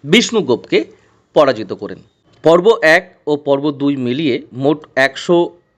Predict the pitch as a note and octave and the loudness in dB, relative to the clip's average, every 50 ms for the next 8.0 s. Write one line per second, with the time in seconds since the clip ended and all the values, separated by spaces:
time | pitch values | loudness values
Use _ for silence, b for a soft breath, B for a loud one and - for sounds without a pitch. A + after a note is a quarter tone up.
0 | _ _ - C#3+ D3 C#3+ D3+ F3 F3+ G3+ F#3 F#3+ A#2 A#2+ - _ _ _ _ _ | _ _ -2 0 2 4 4 4 4 2 0 -4 -8 -16 -16 _ _ _ _ _
1 | _ _ _ _ _ _ - D#3 D#3+ D3+ - E3+ E3 E3 D3+ - - E3+ E3+ E3+ | _ _ _ _ _ _ -4 -4 -4 -4 -4 -6 -6 -6 -4 -2 0 2 2 0
2 | E3 - _ _ _ _ _ _ _ - C3 D3 F3 F#3 F#3 - C#3 - - _ | 0 -4 _ _ _ _ _ _ _ -2 2 2 2 2 0 -2 -6 -6 -6 _
3 | _ _ _ _ - D3+ C#3+ C#3+ - F3+ E3 D#3 D#3+ D3+ D3 D3 B2+ A#2 A2 - | _ _ _ _ -2 -2 -2 -2 -4 -6 -6 -6 -4 -4 -4 -6 -6 -8 -8 -6
4 | B2+ B2 A#2+ A#2 - - C3 A#2+ - F#3+ F4+ F#4+ b b b b b b b b | -4 -4 -4 -4 -6 -8 -10 -6 -6 -6 -6 -8 b b b b b b b b
5 | b _ - C3+ D3 D#3+ F#3+ G3+ A3 A3+ F3+ F3 E3+ D#3+ F#3+ G3 F3+ G3 F3+ - | b _ -2 0 2 2 2 2 0 -2 -6 -8 -8 -6 -6 -6 -6 -8 -6 -4
6 | C3+ B2+ B2 B2+ A#2 A2+ - - _ - B2 C3 B2+ D3 E3 F3+ E3+ - - D3+ | -4 -4 -4 -4 -4 -6 -6 -8 _ -2 -2 -2 0 -2 -4 -6 -6 -4 -4 -4
7 | C#3+ D3 C#3+ D3+ C3 B2+ - - B2+ A#2 A2+ A2+ - - - A2 - D#3+ - | -4 -4 -6 -8 -10 -10 -10 -10 -10 -10 -10 -12 -10 -10 -10 -6 -4 -6 -6